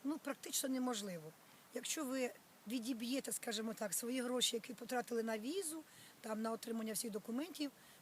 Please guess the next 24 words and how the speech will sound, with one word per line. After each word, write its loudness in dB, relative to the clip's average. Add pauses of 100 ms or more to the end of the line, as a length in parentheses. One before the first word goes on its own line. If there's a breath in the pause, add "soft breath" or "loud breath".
(100)
то -2
десь 4
отак, -2 (220)
трішки 2
і, 0
можливо, 0
там 2
трішечки -2 (540 loud breath)
на 4
гостинці, 2
на 6
каву 0
для 2
ваших 0
рідних. -4 (580 loud breath)
А -10
взагалі, 2 (420 loud breath)
е, 4
ми 4
самі 2
зіт-, -6
зіткнулися -2
з -4
проблемою, 0